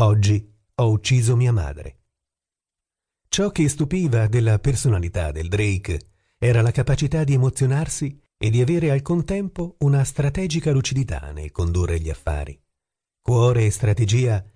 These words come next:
erano sapientemente equilibrati in un atteggiamento accorto e apparentemente distaccato, che gli permetteva di non esporsi mai agli attacchi e avere un'ampia visione del percorso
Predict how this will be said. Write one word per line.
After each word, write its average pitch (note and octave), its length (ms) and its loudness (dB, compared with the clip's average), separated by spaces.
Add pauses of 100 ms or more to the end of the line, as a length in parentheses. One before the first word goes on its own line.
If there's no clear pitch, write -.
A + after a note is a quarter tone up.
erano A#2 380 2
sapientemente C3+ 680 0
equilibrati A2+ 720 0
in A2 80 4
un B2 80 4
atteggiamento C#3 640 0
accorto C#3+ 580 -2
e C3 140 0
apparentemente E3 680 -2
distaccato, G2 840 -4 (440)
che C3+ 120 0
gli D3+ 100 0
permetteva F3 580 -2
di B2+ 120 0
non D#3+ 120 2
esporsi D#3 560 -2
mai G2 380 0
agli C#2 160 -12
attacchi D#2+ 580 -8 (440)
e G#2 120 2
avere B2+ 260 2
un'ampia E3+ 460 2
visione C3+ 380 2
del A2+ 160 0
percorso E3+ 600 -6